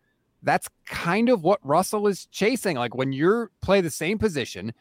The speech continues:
and you go to the same team at arguably the same point in your career, that's what the expectations are gonna be. There's no way around it. But I agree with you. If they could win the West,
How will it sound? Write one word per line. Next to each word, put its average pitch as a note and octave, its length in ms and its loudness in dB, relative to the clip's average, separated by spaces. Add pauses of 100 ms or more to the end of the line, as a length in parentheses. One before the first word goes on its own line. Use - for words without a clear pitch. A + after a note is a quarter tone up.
(140)
and C#3 140 -4
you D#3+ 80 -2
go F3 180 0
to F3+ 60 -2
the D#3+ 100 -4
same F#3+ 460 -2
team A#2+ 420 -4 (220)
at E3 100 2
arguably F3+ 540 2
the E3 100 -4
same G#3 480 -2
point F#3+ 320 0
in E3+ 120 -2
your E3+ 180 2
career, C3+ 720 -2 (960)
that's C3 600 -2 (220)
what F3 380 -2 (140)
the D#3 260 2
expectations G3 720 0
are F#3+ 60 4
gonna F#3 160 4
be. A#3+ 260 0
There's C3+ 240 -2
no F#3 200 4
way F#3+ 200 6
around E3 380 2
it. G#2 100 -6 (220)
But E3 100 2
I D#3 100 4
agree C#3+ 300 2
with D3 200 -2
you. F#2+ 140 -10
If G2+ 160 -10
they D#3+ 140 2
could C4+ 140 -2
win G3 260 2
the F3+ 80 2
West, A#2+ 500 -4